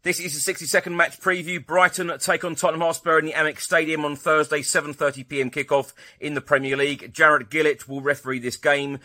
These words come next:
Roberto De Zerbi has confirmed that Mitoma is out for Brighton for between four and six weeks. Danny Welbeck has come off the bench for Albion in the past couple of games as he is building up his fitness after a muscle injury.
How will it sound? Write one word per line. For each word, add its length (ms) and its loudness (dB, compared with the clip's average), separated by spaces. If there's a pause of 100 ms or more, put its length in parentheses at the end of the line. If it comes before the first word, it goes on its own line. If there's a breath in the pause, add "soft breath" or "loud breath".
(140 loud breath)
Roberto 440 2
De 80 -10
Zerbi 380 2
has 100 -2
confirmed 400 0
that 80 -10
Mitoma 480 0
is 240 -10
out 320 0 (180 loud breath)
for 120 -8
Brighton 480 2
for 180 -4
between 320 -8
four 260 -2
and 100 -6
six 300 -6
weeks. 340 0 (280 loud breath)
Danny 200 4
Welbeck 360 4
has 120 -8
come 160 -6
off 100 -8
the 60 -16
bench 440 0
for 260 -4
Albion 320 0
in 100 -4
the 60 -2
past 300 -2
couple 180 -4
of 80 -6
games 480 0 (240 loud breath)
as 140 -4
he 100 -4
is 100 -6
building 280 -2
up 100 0
his 160 -12
fitness 420 -6
after 280 -2
a 80 -8
muscle 340 -4
injury. 600 -4